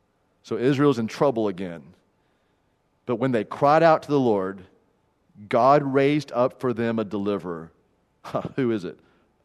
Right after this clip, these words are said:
Othniel, son of Kenaz, Caleb's younger brother, who saved them.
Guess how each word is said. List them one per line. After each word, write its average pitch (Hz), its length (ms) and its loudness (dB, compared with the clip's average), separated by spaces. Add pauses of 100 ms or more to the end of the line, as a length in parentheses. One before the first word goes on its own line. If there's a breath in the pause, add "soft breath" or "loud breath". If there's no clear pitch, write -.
Othniel, 87 600 -4 (1000)
son 135 260 -2
of 113 80 -6
Kenaz, 98 760 -4 (760)
Caleb's 135 560 -2
younger 120 340 -2
brother, 87 480 -6 (1800)
who 101 100 -8
saved 90 480 -10
them. 65 380 -20